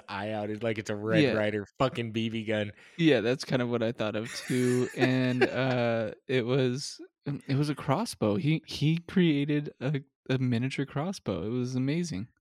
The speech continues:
Speaker 2: I give, I give
Speaker 1: Yes.
Speaker 2: the kid props for his engineering aspect 'cause,
Speaker 1: Which, did this
Speaker 2: um,
Speaker 1: not, did, did this movie not have some Signs feeling with, like,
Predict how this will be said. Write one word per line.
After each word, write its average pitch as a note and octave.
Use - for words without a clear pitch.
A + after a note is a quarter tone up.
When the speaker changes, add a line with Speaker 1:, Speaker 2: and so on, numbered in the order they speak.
Speaker 2:
I A#2+
give, G3+
I C3
give C4
Speaker 1:
Yes. -
Speaker 2:
the C3+
kid A#2+
props A2
for G2
his A2+
engineering G#2
aspect F2+
'cause, A2
Speaker 1:
Which, C#3
did C#3
this G#2
Speaker 2:
um, A2
Speaker 1:
not, A2
did, A#2
did G#2+
this A#2+
movie C#3
not G2+
have G2
some G2+
Signs F#2
feeling A2
with, G2+
like, F#2+